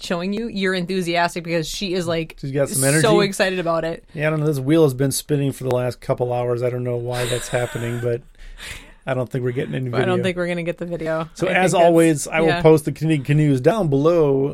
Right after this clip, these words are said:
Speaker 2: the, uh, podcast player. So if you wanna try to watch this video and read more about Jahir, that will be there as well. Oh, what do we got here? So I thought
Speaker 1: Oh my gosh.
Speaker 2: I thought this is appropriate considering we,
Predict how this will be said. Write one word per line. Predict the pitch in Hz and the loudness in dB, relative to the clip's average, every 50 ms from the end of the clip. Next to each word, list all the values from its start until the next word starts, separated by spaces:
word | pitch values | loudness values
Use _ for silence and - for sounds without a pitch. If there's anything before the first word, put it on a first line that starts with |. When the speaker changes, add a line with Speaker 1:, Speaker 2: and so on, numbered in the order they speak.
| - - | -6 -10
Speaker 2:
the, | 170 139 127 139 135 135 135 135 | -8 -6 -4 -4 -4 -2 0 0
uh, | 131 131 131 131 | 0 0 0 -2
podcast | 117 - - 151 156 147 131 - 143 135 131 - - | -2 -2 0 0 0 0 -2 -2 -2 -2 -2 -2 -4
player. | - 139 135 131 131 123 | -2 0 2 2 2 0
So | - - 135 | 0 -2 -2
if | 127 | -2
you | 139 131 | -2 -2
wanna | 131 139 135 131 131 131 - - 147 | -2 0 0 -2 -4 -6 -10 -14 -6
try | - - 214 | 0 0 2
to | 208 | 2
watch | 180 170 175 170 - | 2 2 0 0 0
this | 170 156 127 | 0 -2 -2
video | 127 147 165 156 147 143 139 | 0 0 2 4 4 4 4
and | 135 131 | 4 2
read | 135 147 143 | 2 -2 -2
more | 131 143 147 147 | -2 -2 -2 0
about | 135 139 139 135 120 | 4 4 4 4 4
Jahir, | 123 113 120 151 135 120 110 107 - - - - - - - - | 0 -2 0 0 0 0 -2 -4 -8 -14 -20 -20 -18 -18 -10 -4
that | 127 123 127 127 131 | 0 0 0 0 0
will | 127 127 | -2 -4
be | 113 - 123 127 | -4 -4 -6 -6
there | 113 107 117 113 110 110 110 - - - - - | -4 -2 0 0 0 -2 -4 -6 -10 -16 -12 -10
as | 131 120 113 107 | -8 -8 -6 -6
well. | 113 120 117 110 110 110 - - - - - - - - - - - - | -4 -4 -4 -4 -4 -8 -10 -14 -20 -20 -20 -20 -20 -20 -20 -20 -18 -12
Oh, | - 180 202 208 214 214 208 | -8 -6 -6 -4 -4 -2 -2
what | 202 | -2
do | 185 175 | 0 0
we | 170 | 2
got | 139 135 127 120 | 2 2 2 2
here? | 107 120 123 120 117 117 - - - - - - - - | 0 0 -2 -2 -2 -4 -6 -10 -18 -20 -20 -20 -20 -10
So | - - 214 233 226 190 147 - - - - - - - - - - | 0 4 6 6 6 6 2 -4 -10 -14 -14 -14 -18 -20 -20 -16 -10
I | 277 339 | -4 2
thought | - | 6
Speaker 1:
Oh | 269 254 233 214 | 8 8 8 8
my | 208 202 185 180 170 | 6 4 2 2 0
gosh. | 156 170 151 147 147 147 143 139 143 143 143 - - - | -2 0 2 2 2 2 2 0 -2 -4 -6 -8 -4 -2
Speaker 2:
I | 233 240 | -2 2
thought | 220 277 226 180 | 2 2 2 4
this | 185 190 - 233 | 2 2 2 2
is | 220 196 | 0 0
appropriate | 196 151 - 196 196 196 - - 202 196 190 185 | 0 0 2 2 2 2 2 0 0 0 0 0
considering | - 160 143 - 180 180 180 175 | 0 -4 -2 -2 0 2 2 2
we, | 160 160 160 160 156 143 | 2 2 2 2 0 -2